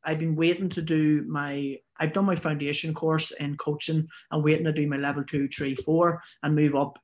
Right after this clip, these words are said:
um, in the adult coaching side of things. Right now, I'm coaching Scotstown senior ladies, and I'm also coaching, um, another intermediate men's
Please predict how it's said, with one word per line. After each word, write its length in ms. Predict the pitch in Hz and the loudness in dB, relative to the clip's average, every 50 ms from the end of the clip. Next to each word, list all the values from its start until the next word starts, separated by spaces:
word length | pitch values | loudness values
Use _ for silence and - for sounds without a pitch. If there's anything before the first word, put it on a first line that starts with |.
| _ - - | _ -12 -8
um, 480 | 147 143 139 139 139 135 139 139 - - | -8 -6 -4 -4 -6 -6 -8 -8 -10 -6
in 140 | - 147 143 | -6 -4 -4
the 180 | 139 - - | -2 -2 0
adult 400 | 139 139 151 147 143 143 143 - - | 0 0 0 0 0 -2 -4 -6 -6
coaching 560 | - - 160 160 160 - 180 175 170 160 165 - - - _ | 0 0 2 2 2 0 0 0 0 0 -2 -6 -12 -20 _
side 300 | - - 175 165 165 165 | -4 2 4 4 4 4
of 80 | 160 165 | 4 2
things. 400 | 185 180 180 185 180 175 - 175 | 2 2 4 4 2 2 4 4
Right 200 | 170 165 151 151 | 4 4 4 4
now, 340 | 151 151 160 175 190 196 190 190 - - 190 190 - - | 4 6 6 8 8 6 6 4 -2 -8 -8 -8 -8 -4
I'm 140 | - 156 151 | -2 -2 -2
coaching 460 | 156 - 165 160 160 - 165 160 151 | 2 2 2 0 2 0 0 0 0
Scotstown 640 | 147 - - 156 151 156 160 - 165 160 156 151 147 | 0 -2 -4 -4 -4 -4 -4 -4 -4 -2 -2 -2 -2
senior 340 | - - 151 151 151 135 135 | -2 -2 0 0 2 2 4
ladies, 460 | 147 165 180 180 180 190 185 - - - - - _ _ | 6 6 8 8 6 6 4 0 -6 -12 -20 -20 _ _
and 80 | - 160 | 2 4
I'm 120 | 160 160 | 4 4
also 280 | 143 143 147 143 - 151 | 4 2 0 0 -2 -4
coaching, 540 | 151 - 147 143 143 - - 143 139 - - _ _ _ | -2 -2 -4 -4 -4 -6 -6 -6 -6 -6 -8 _ _ _
um, 420 | - 143 139 139 135 135 135 135 - - _ _ _ _ - | -10 -8 -6 -4 -4 -4 -4 -4 -6 -10 _ _ _ _ -6
another 600 | 120 143 156 147 143 143 143 143 139 139 123 - - | -4 -2 0 0 0 2 2 2 2 2 0 -2 -6
intermediate 760 | 139 143 - 156 143 139 139 139 135 131 135 135 135 - - | -8 -4 -2 -2 -2 -2 -2 -2 -2 0 0 -2 -2 -2 -4
men's 580 | 139 131 131 131 135 135 135 - - - - | -6 -4 -4 -4 -4 -4 -6 -6 -8 -12 -16